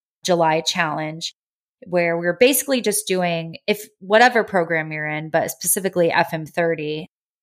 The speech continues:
following that calendar for the month of July. And you'll probably, we'll probably be doing some more of those in the future just because people really seem to enjoy it. So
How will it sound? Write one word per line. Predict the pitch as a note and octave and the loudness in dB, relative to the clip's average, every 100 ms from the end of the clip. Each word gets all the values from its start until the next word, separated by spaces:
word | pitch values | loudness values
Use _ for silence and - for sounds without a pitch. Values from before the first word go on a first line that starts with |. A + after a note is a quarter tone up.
| _ _ | _ _
following | - E3+ D#3+ D#3 | 4 6 6 2
that | D#3 C#3+ | 0 -2
calendar | - D3+ C#3 B2+ G2+ F2+ - _ _ _ | -2 -2 -2 -4 -8 -10 -10 _ _ _
for | F3 | 2
the | E3 | 2
month | D#3 D3+ D3 | 0 -2 -4
of | D3 | -8
July. | - A2 G#2 | -4 -2 -2
And | F#2 E3 F#3 | -2 -4 -2
you'll | F3+ A#3 | 0 2
probably, | C#4+ B3 A3+ | 6 4 4
we'll | C#4 | -2
probably | D#4+ F#4+ D#4 A#3+ | 2 2 4 2
be | |
doing | G#3 F#3+ | 2 2
some | F3+ F#3 | 0 -2
more | D#3+ D#3 | -2 -2
of | D#3 | -2
those | D3+ D3 C#3 - - - _ _ - | -4 -4 -2 -4 -4 -10 _ _ 0
in | F3 | 2
the | E3 | 2
future | - D#3 D3 D3+ D3 D3 _ _ | 0 -2 2 2 2 -2 _ _
just | - E3+ | -2 -2
because | - E3+ | 2 0
people | - A3+ B3+ B3 - | 0 0 2 2 -2
really | - A3 A#3 | -2 2 2
seem | - A3 G#3+ G#3 | 0 -2 -2 -4
to | A3 | -4
enjoy | G#3 F3+ F#3+ A#3+ | -4 -2 0 0
it. | - - | 0 -2
So | - E3 E3 | 0 0 0